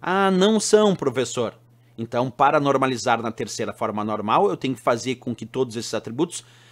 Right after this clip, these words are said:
sejam independentes um dos outros. Mas é bom lembrar que eles devem ser dependentes exclusivamente da chave primária da tabela. Qual o grande objetivo da terceira forma normal?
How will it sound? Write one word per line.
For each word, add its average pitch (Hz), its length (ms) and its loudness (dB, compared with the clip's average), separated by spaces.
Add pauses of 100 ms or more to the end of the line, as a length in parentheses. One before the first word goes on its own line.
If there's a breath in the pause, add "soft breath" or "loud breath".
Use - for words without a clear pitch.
(120)
sejam 165 560 2 (520 soft breath)
independentes 185 1040 4
um 160 80 0
dos 190 180 -2
outros. - 480 -2 (360)
Mas 131 840 -2
é 110 60 -6
bom 123 240 -6
lembrar 160 360 2
que - 100 -2
eles 147 180 -4
devem 175 400 0
ser 147 220 2
dependentes 123 640 -2
exclusivamente 160 1040 0
da 156 100 0
chave 139 340 -4
primária 120 480 -2
da 120 120 -2
tabela. 120 560 -4 (920 soft breath)
Qual 269 160 2
o 247 60 -2
grande 185 320 6
objetivo 151 680 -2
da 147 100 2
terceira 135 440 -2
forma 123 340 -4
normal? 107 480 -10